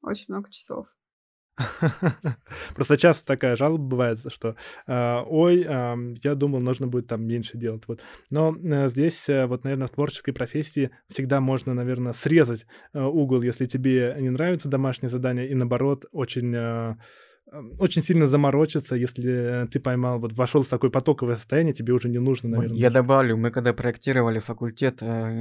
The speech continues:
Speaker 3: инженер умных устройств, мы сидели тогда с ав-, с авторами, и я говорю: «А сколько будет одна домашка занимать?» Там четыре часа, они говорят: «Давай шесть,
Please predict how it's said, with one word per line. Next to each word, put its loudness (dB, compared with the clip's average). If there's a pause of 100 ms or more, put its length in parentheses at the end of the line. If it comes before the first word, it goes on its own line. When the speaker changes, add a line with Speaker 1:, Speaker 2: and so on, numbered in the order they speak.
(120)
Speaker 3:
инженер 0
умных -4
устройств, -2 (540)
мы 4
сидели 4
тогда 4
с -2
ав-, 4
с -6
авторами, 4
и 0 (240)
я 0
говорю: 4
«А 4
сколько -2
будет -2
одна 0
домашка -2
занимать?» -8
Там -6
четыре 0
часа, -6
они -4 (280)
говорят: -4 (160)
«Давай 4
шесть, 0